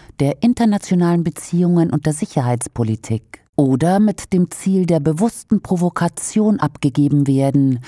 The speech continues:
erhöhen sinnloserweise das Risiko eines übergreifenden Krieges in der Ukraine auf Europa,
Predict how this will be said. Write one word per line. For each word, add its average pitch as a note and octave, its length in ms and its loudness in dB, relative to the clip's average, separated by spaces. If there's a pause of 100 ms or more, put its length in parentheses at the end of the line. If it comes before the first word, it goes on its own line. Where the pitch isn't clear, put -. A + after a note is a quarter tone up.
(160)
erhöhen F3 540 0
sinnloserweise D3 880 2
das C#3 300 -4
Risiko D#3 500 0
eines D3+ 400 0
übergreifenden G3 760 0 (120)
Krieges E3+ 760 -2 (140)
in E3 140 4
der E3+ 120 2
Ukraine D#3 760 2
auf D3+ 220 -2
Europa, C#3+ 720 -4